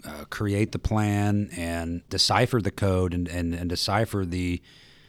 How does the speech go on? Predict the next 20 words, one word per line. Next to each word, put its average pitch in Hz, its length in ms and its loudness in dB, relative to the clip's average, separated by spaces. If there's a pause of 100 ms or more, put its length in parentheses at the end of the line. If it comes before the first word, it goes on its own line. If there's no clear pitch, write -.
(180)
you 90 100 -2
know, 80 340 -2
the 87 180 -2
O 98 100 2
B 92 160 2
C, 101 360 2
you 85 140 0
know, 85 180 -2
the, 82 420 -4
the 90 140 -2
Ohio 98 420 0
Revised 90 500 -2
Building 92 380 -2
Code. 85 300 -4
I 85 60 -4
mean, 87 180 -2
it's, - 260 -4
it's, 87 380 -6
you 95 100 -6
know, 85 300 -4